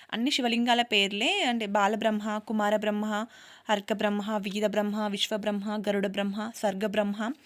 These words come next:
ఆ, తారక బ్రహ్మ, పద్మబ్రహ్మ అని పేర్లు ఉంటాయి. నేను కొన్ని నోటీస్ చేశాను. So, అవి మీకు చ-, మీతో షేర్ చేసుకున్నాను. అన్ని శివలింగాలు ఇవన్నీ, ఇవన్నీ, ఇవన్నీ గోపురాలలో, ఇవన్నీ గుళ్ళల్లో లింగాలు ఉంటాయి.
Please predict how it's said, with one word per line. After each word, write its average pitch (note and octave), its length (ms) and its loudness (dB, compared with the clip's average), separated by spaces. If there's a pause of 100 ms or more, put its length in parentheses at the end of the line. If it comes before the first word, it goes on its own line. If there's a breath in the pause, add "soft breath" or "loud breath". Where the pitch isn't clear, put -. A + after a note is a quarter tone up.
(360 loud breath)
ఆ, G#3+ 200 -6 (100)
తారక G#3 340 4
బ్రహ్మ, G#3+ 480 2 (420)
పద్మబ్రహ్మ A3 760 2 (480 soft breath)
అని B3 140 2
పేర్లు A3+ 400 4
ఉంటాయి. A#3 480 2
నేను F4 140 0
కొన్ని A3+ 200 0
నోటీస్ G#3+ 440 0
చేశాను. G#3 460 -2 (360 loud breath)
So, B3+ 60 -2
అవి A#3 160 0
మీకు A#3 260 -2
చ-, F#3+ 40 -4
మీతో G#3+ 300 -2
షేర్ G#3 320 0
చేసుకున్నాను. G#3+ 460 -4 (380 loud breath)
అన్ని C#4 260 0
శివలింగాలు C4+ 520 4
ఇవన్నీ, G#3 340 0
ఇవన్నీ, A3 380 -2
ఇవన్నీ A3+ 560 0 (240)
గోపురాలలో, G#3+ 720 0
ఇవన్నీ B3+ 440 -4
గుళ్ళల్లో A3+ 440 0
లింగాలు A#3+ 440 0
ఉంటాయి. A3 460 -2